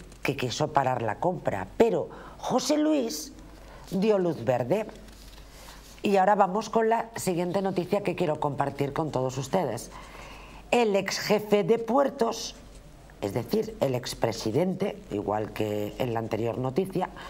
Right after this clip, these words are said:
el ex jefe de Puertos dice no saber quién es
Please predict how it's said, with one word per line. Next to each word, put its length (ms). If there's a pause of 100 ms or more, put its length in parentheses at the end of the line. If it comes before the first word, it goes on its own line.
(640)
el 180
ex 160
jefe 300
de 120
Puertos 600 (320)
dice 600
no 300
saber 680 (1000)
quién 360
es 480